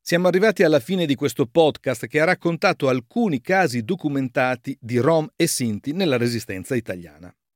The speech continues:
Non è un libro di avventura, c'erano sì coraggiosi combattenti, scaltri sabotatori, ingegnosi inventori di diversivi. Ma la lezione che ci ha dato Italo Calvino, partigiano e scrittore,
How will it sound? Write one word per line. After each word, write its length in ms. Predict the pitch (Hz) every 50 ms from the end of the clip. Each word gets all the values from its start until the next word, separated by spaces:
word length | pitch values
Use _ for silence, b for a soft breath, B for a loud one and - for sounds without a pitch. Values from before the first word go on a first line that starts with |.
| _ _ _ _
Non 340 | - 160 180 190 180 156 139
è 80 | 113
un 100 | 98 95
libro 260 | 95 95 101 92 107 104
di 120 | 104 107
avventura, 600 | 107 107 117 120 127 120 - 208 180 165 139 117 B B B B B
c'erano 360 | B - 170 143 139 123 117
sì 340 | 98 - - 143 185 196 165
coraggiosi 540 | - - 127 123 123 117 104 117 113 120 117
combattenti, 920 | - 127 120 120 117 120 - _ - 131 147 165 160 139 117 - 120 107 b b b
scaltri 720 | b - - - - - - 139 151 160 147 - - 135
sabotatori, 880 | 123 - 131 127 127 127 - 131 117 - 135 143 165 170 147 131 117 - B B B B -
ingegnosi 880 | 196 208 214 196 185 143 151 180 165 160 165 190 220 233 202 175 165
inventori 500 | 143 127 139 139 131 - 156 165 165 160
di 160 | 139 135 127
diversivi. 640 | 123 127 127 117 104 - - - 95 87 85 92 - _ _ _ _ _ _ _ _ _ _ _ _
Ma 120 | - 190 - _
la 160 | - 143 175
lezione 480 | 180 165 139 - - - 180 202 170 123
che 140 | - 131
ci 120 | 117 - 117
ha 40 | 107
dato 480 | 120 151 160 - - 139 117 110 - _
Italo 340 | - 165 165 - 156 127 120
Calvino, 760 | - - 113 107 107 113 147 143 117 107 113 123 127 131 - _ _ _ _ _ _
partigiano 540 | - 87 85 - 98 87 104 110 123 123 104
e 20 |
scrittore, 600 | - - 113 104 - - 135 110 104 104 117 120